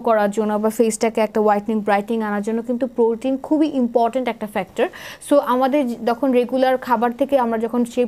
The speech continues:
প্রোটিনটাকে ইনটেক করতে পারি না, তখন কিন্তু আমরা সাপ্লিমেন্টের মাধ্যমে কিন্তু সেই প্রোটিনগুলা আমাদের, আহ, সা-, খাবারের সাথে বা আমাদের সাপ্লিমেন্ট হিসেবে আমরা অ্যাড করে নিয়ে থাকি। Normally বা-, বাইরে যে কোনো কান্ট্রিতে বা যারা, আহ, দেখা যায় যে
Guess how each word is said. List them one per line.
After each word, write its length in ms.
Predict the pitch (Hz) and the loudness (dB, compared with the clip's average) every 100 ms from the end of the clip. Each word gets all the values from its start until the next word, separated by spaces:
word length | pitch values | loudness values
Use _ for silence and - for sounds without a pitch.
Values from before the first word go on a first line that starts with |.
| 240 | 0
প্রোটিনটাকে 500 | 226 240 233 233 247 220 | 0 0 -2 -4 -2 -2
ইনটেক 240 | 220 247 247 | 0 0 0
করতে 200 | 233 247 240 | 0 0 2
পারি 200 | 214 240 | 2 2
না, 60 | 214 214 | 0 -4
তখন 180 | 214 233 226 | -8 -8 -4
কিন্তু 160 | 247 247 | -4 -2
আমরা 140 | 247 254 | -2 -2
সাপ্লিমেন্টের 580 | 240 240 254 269 269 294 233 | -4 -2 0 0 0 0 0
মাধ্যমে 320 | 208 233 233 233 | -2 -2 -4 -4
কিন্তু 200 | 233 247 233 | -6 -6 -4
সেই 120 | 226 226 | -4 -2
প্রোটিনগুলা 600 | 208 226 226 214 226 254 - - - - | -2 -2 -4 -2 0 -2 -6 -14 -14 -4
আমাদের, 360 | 202 226 220 226 220 | -2 0 0 0 2
আহ, 400 | 214 208 208 196 185 226 | 2 2 2 0 -2 -2
সা-, 200 | 226 196 233 | -4 -2 -2
খাবারের 340 | 208 208 214 233 | 0 0 0 -2
সাথে 220 | 208 226 214 | -2 0 2
বা 60 | 208 | 0
আমাদের 200 | 208 208 208 | 0 -4 -4
সাপ্লিমেন্ট 380 | 240 233 226 220 226 | -2 0 -2 -2 -4
হিসেবে 200 | 226 220 | -2 -2
আমরা 120 | 214 214 | -2 -2
অ্যাড 160 | 202 202 - | -2 -4 -2
করে 140 | 214 220 | 0 0
নিয়ে 140 | 214 208 | -2 -4
থাকি। 220 | 202 254 285 - - 247 | -6 -4 -4 -8 -10 -2
Normally 340 | 240 254 254 220 | 2 2 2 2
বা-, 180 | 220 220 220 | 2 2 2
বাইরে 180 | 226 240 233 | 2 2 2
যে 60 | 240 | 0
কোনো 120 | 240 240 | 0 0
কান্ট্রিতে 480 | 233 220 240 214 214 208 | 0 0 0 0 -2 0
বা 120 | 208 202 202 208 | 2 2 2 0
যারা, 200 | 208 208 - 202 | 2 2 2 2
আহ, 220 | 196 196 196 202 | 2 2 -2 -4
দেখা 180 | 202 220 | -2 -2
যায় 100 | |
যে 40 | 208 | -2